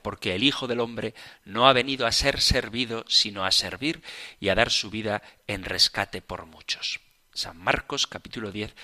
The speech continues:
versículo cuarenta y cinco. Y es de esta manera, en el servicio, como Jesús instituyó a los doce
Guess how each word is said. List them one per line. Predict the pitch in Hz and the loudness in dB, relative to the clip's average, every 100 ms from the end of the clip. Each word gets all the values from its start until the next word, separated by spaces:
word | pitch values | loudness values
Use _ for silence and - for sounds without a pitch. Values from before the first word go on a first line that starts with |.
| - - - | -20 -20 -10
versículo | 98 92 - 113 107 | -4 -2 -2 -4 -8
cuarenta | 101 90 82 90 | -6 -8 -8 -12
y | 78 | -14
cinco. | - - - - _ | -16 -18 -20 -20 _
Y | 143 175 | 6 8
es | 196 | 8
de | 123 | 6
esta | 127 - 147 | 2 4 2
manera, | 127 196 151 247 - _ _ - | 4 2 2 0 -4 _ _ -10
en | 87 82 | -10 -10
el | 80 | -6
servicio, | - - 95 87 107 - - 151 - - - - | 0 0 0 -2 -2 -2 -2 -6 -6 -16 -16 -4
como | - 185 196 | 4 4 4
Jesús | 196 - 170 - - | 0 0 0 -4 -4
instituyó | - 110 - - 185 165 139 135 - | -6 -2 0 0 -2 -2 0 0 0
a | 110 | 0
los | 147 - | 0 -2
doce | 165 - 151 | -2 -4 -8